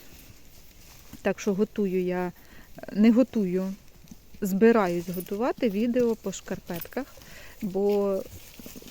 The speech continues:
просили, щоб зробила саме в сантиметрах розміри. Е, я не буду, мабуть, займати дитячі,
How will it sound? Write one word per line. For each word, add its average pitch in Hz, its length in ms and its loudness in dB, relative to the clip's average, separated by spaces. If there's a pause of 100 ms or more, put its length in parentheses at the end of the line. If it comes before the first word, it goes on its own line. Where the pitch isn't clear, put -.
(260)
просили, 240 520 4
щоб - 280 -6
зробила 196 500 2 (880)
саме 196 400 2
в 175 160 -2
сантиметрах 214 1000 4 (180)
розміри. 226 760 0 (840)
Е, 196 260 0
я 240 260 10
не 277 140 10
буду, 247 560 6 (580)
мабуть, 214 420 2
займати 220 540 4
дитячі, 226 760 4